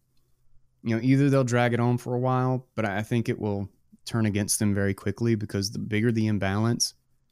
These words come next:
the more just one person going against it. Like, the, the,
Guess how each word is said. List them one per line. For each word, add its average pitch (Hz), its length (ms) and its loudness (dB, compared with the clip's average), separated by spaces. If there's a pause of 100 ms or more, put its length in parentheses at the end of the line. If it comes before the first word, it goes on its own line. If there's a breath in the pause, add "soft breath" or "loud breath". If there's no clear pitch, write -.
(600)
the 110 140 2
more 110 340 4
just 107 280 -4
one 107 320 0
person 104 420 -2
going 104 260 2
against 101 400 -2
it. 117 140 -2
Like, 117 100 -4
the, 120 180 -2 (120)
the, 120 180 2